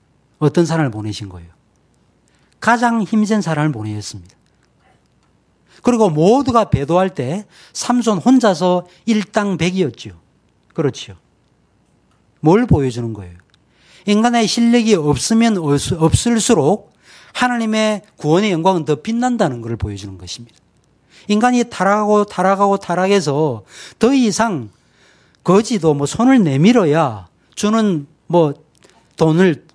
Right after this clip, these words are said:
동량도 받을 수 있지 않습니까? 그죠? 근데 그럴 힘도 없는 거지요. 그런 상황 가운데 하나님께서 전폭적으로 베푸신 은혜가 뭔지를 잘 보여주는 사건이 바로 삼손 사건이라 할 수 있습니다. 그래서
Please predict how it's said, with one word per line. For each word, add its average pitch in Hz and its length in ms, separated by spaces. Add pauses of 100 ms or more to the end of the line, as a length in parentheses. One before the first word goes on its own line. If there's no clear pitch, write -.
(260)
동량도 165 520
받을 185 260
수 170 100
있지 185 160
않습니까? 120 640 (220)
그죠? 143 440 (560)
근데 208 180
그럴 254 280
힘도 247 280
없는 151 300
거지요. 143 360 (760)
그런 247 260
상황 190 220
가운데 160 280
하나님께서 170 560 (240)
전폭적으로 214 1000
베푸신 175 460
은혜가 165 280
뭔지를 190 560
잘 180 260
보여주는 160 360
사건이 139 500 (260)
바로 170 220
삼손 190 420
사건이라 151 600 (220)
할 143 180
수 - 120
있습니다. 95 400 (380)
그래서 147 320